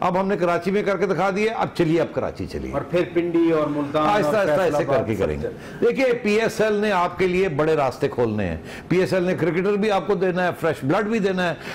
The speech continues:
Speaker 1: और फिर खिड़कियां खोल के देनी है। जिस दिन पीएसएल कराची में चार match खेलेगी, हर टीम के अंदर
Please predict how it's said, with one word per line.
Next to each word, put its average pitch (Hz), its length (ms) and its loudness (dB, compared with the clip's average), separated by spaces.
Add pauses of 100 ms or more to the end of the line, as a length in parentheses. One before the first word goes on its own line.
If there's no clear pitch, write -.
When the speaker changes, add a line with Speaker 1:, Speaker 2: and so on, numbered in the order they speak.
(360)
Speaker 1:
और 196 380 2
फिर 180 140 2
खिड़कियां 202 460 0
खोल 202 220 0
के 214 100 0
देनी 185 280 0
है। 175 180 -2 (260)
जिस 190 280 0
दिन 226 280 2
पीएसएल 214 520 0
कराची 180 380 0
में 202 140 0
चार 170 260 2
match 185 240 -2
खेलेगी, 139 540 0 (440)
हर - 200 0
टीम 190 340 0
के 175 100 0
अंदर 156 260 2